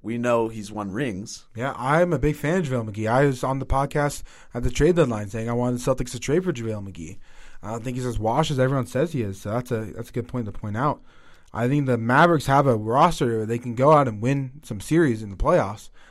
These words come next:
Speaker 2: They just need to make it there. And the danger of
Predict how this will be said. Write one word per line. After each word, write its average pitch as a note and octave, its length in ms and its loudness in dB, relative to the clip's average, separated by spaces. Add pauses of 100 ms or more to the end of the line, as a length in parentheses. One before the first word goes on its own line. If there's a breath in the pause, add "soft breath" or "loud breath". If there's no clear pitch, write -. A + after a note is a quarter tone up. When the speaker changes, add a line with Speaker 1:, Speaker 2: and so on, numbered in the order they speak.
(140 soft breath)
Speaker 2:
They A2 100 -12
just G#2 140 -12
need A#2+ 60 -6
to G#2+ 60 -8
make A#2+ 240 -4
it G#2 120 -4
there. G#2 280 -8 (380 soft breath)
And B2 240 -4
the A#2 80 -4
danger D3 420 2
of A2+ 300 0